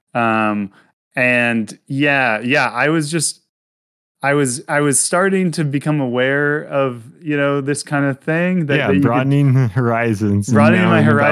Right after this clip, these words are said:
Speaker 1: horizons.
Speaker 2: yeah, there's more there.
Speaker 1: Yeah,
Speaker 2: Yeah.
Speaker 1: and, um, and yeah, this movie just blew my mind. It, there were so many things where I thought, "Oh, how can you do that?"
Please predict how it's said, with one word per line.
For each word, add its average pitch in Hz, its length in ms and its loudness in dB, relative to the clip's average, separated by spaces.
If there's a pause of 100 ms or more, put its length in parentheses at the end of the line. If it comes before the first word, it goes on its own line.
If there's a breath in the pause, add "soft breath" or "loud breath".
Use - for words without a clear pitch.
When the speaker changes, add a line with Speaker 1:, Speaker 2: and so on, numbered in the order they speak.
(100)
Speaker 1:
horizons. 165 140 -2
Speaker 2:
yeah, 104 360 -2
there's 107 300 -2
more 117 260 2
there. 101 400 0 (300)
Speaker 1:
Yeah, 147 720 0
Speaker 2:
Yeah. 151 80 0
Speaker 1:
and, 143 320 0
um, 131 340 -2
and 139 140 -2
yeah, 143 140 0
this 147 180 -2
movie 180 260 0
just 123 240 -6
blew 131 360 -2
my 139 220 -2
mind. 113 500 -4
It, 143 320 -14
there 139 140 0
were 139 100 0
so 170 260 -2
many 170 360 -2
things 147 500 -4
where 131 160 -2
I 120 80 -2
thought, 120 360 -4
"Oh, 127 360 -2
how 160 260 -4
can 151 220 -4
you 127 100 -2
do 147 240 -4
that?" 131 440 -2